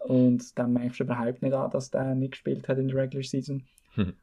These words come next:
Speaker 1: Und auch sonst der Tampa sehr stark. Also auch hinten wieder Sergachev spielt sehr gut. Und ja, also Tampa wirklich wieder, wieder absolut im, im, im, äh,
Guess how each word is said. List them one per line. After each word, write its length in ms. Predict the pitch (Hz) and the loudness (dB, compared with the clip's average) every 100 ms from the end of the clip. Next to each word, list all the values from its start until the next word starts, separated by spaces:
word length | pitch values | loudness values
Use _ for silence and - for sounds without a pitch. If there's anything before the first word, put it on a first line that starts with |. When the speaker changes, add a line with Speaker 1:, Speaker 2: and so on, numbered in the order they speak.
| _ | _
Speaker 1:
Und 440 | - 131 131 123 123 | 4 6 8 6 4
auch 140 | 123 | 2
sonst 340 | 139 139 - | 2 -4 -2
der 160 | 139 131 | 0 0
Tampa 720 | - 127 127 123 120 123 - | 0 0 0 0 -2 -4 -8
sehr 340 | - - 120 127 | -10 -2 -2 -2
stark. 560 | - 120 113 123 - 247 | -4 -4 -4 -10 -12 -6
Also 200 | 123 131 | -2 0
auch 360 | 123 120 123 - _ _ _ _ | 2 2 0 -6 _ _ _ _
hinten 560 | - 127 135 131 123 120 | 2 2 4 4 4 2
wieder 180 | 120 | -2
Sergachev 800 | 120 - 123 131 131 135 127 123 - _ | -2 2 2 2 -2 2 4 2 -4 _
spielt 460 | - - 123 123 - - | -16 -2 -2 -2 -10 -18
sehr 400 | - 123 123 127 | -8 -2 0 0
gut. 480 | 127 123 123 - - _ _ _ | 0 0 0 -6 -20 _ _ _
Und 760 | - 123 120 120 120 117 110 - _ _ _ _ _ - | -2 2 4 4 4 0 -4 -18 _ _ _ _ _ -14
ja, 400 | - - 170 175 _ - | -6 -2 -2 -2 _ -8
also 460 | 131 131 123 123 - _ _ _ _ _ _ _ _ _ _ _ - | 2 6 6 4 -6 _ _ _ _ _ _ _ _ _ _ _ -2
Tampa 460 | 135 131 131 127 | 0 4 6 6
wirklich 460 | 131 - 151 143 143 | 4 4 2 2 4
wieder, 360 | 135 139 135 | 6 8 8
wieder 240 | 131 131 - | 6 6 4
absolut 640 | - - 143 147 - - | 2 0 -2 -2 -10 -10
im, 340 | 254 135 135 - | -4 -2 0 0
im, 600 | 131 131 127 131 131 - | 0 2 4 4 2 -2
im, 360 | 131 127 123 123 | 2 4 4 2
äh, 520 | 123 120 123 - | 0 -4 -8 -10